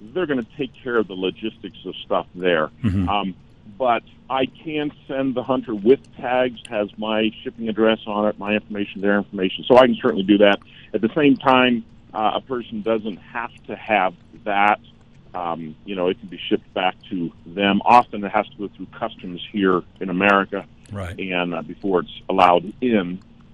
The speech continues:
Speaker 1: Uh, but again, their, their P H there can assist with that. Uh, it, it is certainly, it's good to ha-,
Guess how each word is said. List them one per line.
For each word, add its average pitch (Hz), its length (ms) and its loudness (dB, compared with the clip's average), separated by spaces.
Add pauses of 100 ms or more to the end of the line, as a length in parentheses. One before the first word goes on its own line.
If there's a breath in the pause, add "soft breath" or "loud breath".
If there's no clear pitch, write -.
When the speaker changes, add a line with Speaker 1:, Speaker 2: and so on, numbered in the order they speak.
(140)
Speaker 1:
Uh, 78 200 -8
but 101 200 -4
again, 107 360 0
their, 95 340 2 (580)
their 92 100 -10
P 110 280 -6
H 92 180 -6
there 95 240 -2
can 78 440 -10 (140)
assist - 400 -4
with 90 160 -4
that. 90 340 6 (140)
Uh, 78 240 -2
it, 87 220 -2
it 101 80 -6
is 95 80 -4
certainly, 90 340 2 (480 soft breath)
it's 117 160 0
good 147 200 2
to 123 60 0
ha-, 117 140 -2